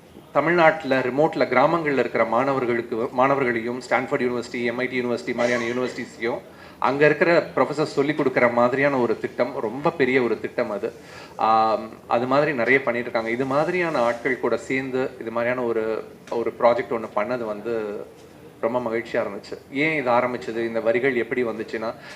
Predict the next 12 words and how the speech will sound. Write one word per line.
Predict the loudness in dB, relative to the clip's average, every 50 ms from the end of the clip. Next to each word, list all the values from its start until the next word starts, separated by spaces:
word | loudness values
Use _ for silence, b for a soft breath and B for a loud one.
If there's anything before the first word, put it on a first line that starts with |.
| B B 2
நான் | 4 4
ரொம்ப | 4 4 4 4
எளிமையா | 6 6 6 4 4 2 0 0 2 2
இருக்கணும் | 2 2 2 0 -2 -2 -4 -4 -4
இந்த | -4 -6 -4
பாட்டு. | 0 0 0 0 0 0 0 0
எனக்கு | 0 -2 -4 -4 -4
வந்து | -2 0 2 2 0 0 B B B B B -4
கிருஷ்ணமூர்த்தி, | -4 -4 -2 -2 -4 -4 -2 -2 -4 -4 -4 -6 -8 -8 -4
ஜே | 0 0 0
கிருஷ்ணமூர்த்தியோட | 0 -2 -4 -4 -4 -4 -4 -4 -6 -6 -4 0 0 2 2 2 0 0
சில, | -2 -4 -4 -2 -2 -2 -2 -4